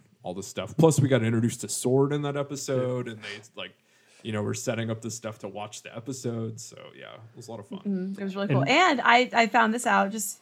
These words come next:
Speaker 2: you know, in, in terms of us getting John Hamm to actually be here.
Speaker 3: Yeah.
Speaker 2: The woman who played Monica Rambeau, I forget her name. I was like, "This woman looks so familiar," but she was in Mad Men.
Speaker 3: Was she, I wondered.
Speaker 2: She played, I think she played a secretary.
Speaker 1: Oh,
Speaker 2: I think her name
Speaker 1: yeah,
Speaker 2: was Dawn.
Speaker 1: I remember
Speaker 2: Was it
Speaker 1: that.
Speaker 2: Dawn?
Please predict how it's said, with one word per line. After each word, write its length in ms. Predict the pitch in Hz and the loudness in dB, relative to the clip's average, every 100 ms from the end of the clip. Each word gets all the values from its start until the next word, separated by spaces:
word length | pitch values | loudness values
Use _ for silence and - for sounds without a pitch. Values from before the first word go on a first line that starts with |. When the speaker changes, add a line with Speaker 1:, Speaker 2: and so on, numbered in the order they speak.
| - | -6
Speaker 2:
you 100 | 208 | -2
know, 340 | 196 190 190 - | 0 0 -2 -6
in, 240 | 196 185 - | -8 -8 -8
in 140 | 214 | -8
terms 280 | 190 208 208 | -4 -4 -4
of 120 | 202 | -4
us 180 | 196 202 | -4 -4
getting 320 | 196 202 190 | -4 -2 -2
John 260 | 185 190 190 | -2 -2 0
Hamm 220 | 202 190 | -2 -2
to 60 | 190 | -2
actually 300 | 190 - 185 | -4 -4 -6
be 160 | 202 208 | -6 -4
here. 260 | 190 180 - - - - _ - | -2 -4 -6 -18 -20 -20 _ -10
Speaker 3:
Yeah. 180 | 117 107 - | -10 -10 -2
Speaker 2:
The 100 | 214 | 0
woman 440 | 202 226 226 202 214 | 2 2 2 2 0
who 120 | 202 | -2
played 340 | 214 202 196 | 0 0 2
Monica 360 | 202 196 190 196 | 0 -2 -2 -4
Rambeau, 400 | 180 180 185 175 | -4 -4 -4 -4
I 100 | 185 | -4
forget 260 | 190 190 196 | -4 -6 -4
her 100 | 208 | -6
name. 320 | 208 226 208 | -8 -10 -6
I 80 | 202 | -4
was 100 | 202 | -4
like, 160 | 208 - | -10 -10
"This 240 | 294 - | -10 -6
woman 220 | 247 220 | -6 -6
looks 160 | 214 - | -8 -8
so 160 | 208 | -6
familiar," 400 | 202 208 202 185 | -6 -4 -4 -4
but 120 | 185 196 | -4 -6
she 200 | - 277 | -6 -6
was 160 | 285 | -4
in 340 | 262 254 254 - - | -2 -2 -4 -10 -8
Mad 260 | 233 277 277 | -2 -2 -2
Men. 380 | - 170 196 - _ _ 139 | -4 -6 -8 -10 _ _ -4
Speaker 3:
Was 80 | 127 | -2
she, 520 | - 147 151 147 143 - | 4 6 8 6 2 2
I 120 | 151 | 6
wondered. 380 | 151 202 147 110 | 10 10 10 6
Speaker 2:
She 60 | 143 | 2
played, 200 | 370 381 | 2 4
I 80 | |
think 180 | 320 381 | 4 4
she 120 | - 320 | 0 0
played 200 | 339 285 | 0 0
a 60 | |
secretary. 760 | 254 277 - 359 185 196 175 175 | 2 2 2 4 6 6 6 4
Speaker 1:
Oh, 260 | 175 143 123 | 4 4 4
Speaker 2:
I 40 | |
think 200 | 113 370 | 2 4
her 160 | 554 523 | 6 8
name 80 | 392 | 8
Speaker 1:
yeah, 140 | 220 | 10
Speaker 2:
was 80 | 226 | 12
Dawn. 180 | 196 - | 12 10
Speaker 1:
I 60 | |
remember 220 | 165 156 220 | 8 6 4
Speaker 2:
Was 80 | |
it 20 | 151 | 6
Speaker 1:
that. 120 | 120 | 4
Speaker 2:
Dawn? 360 | 104 370 403 | 2 -4 -6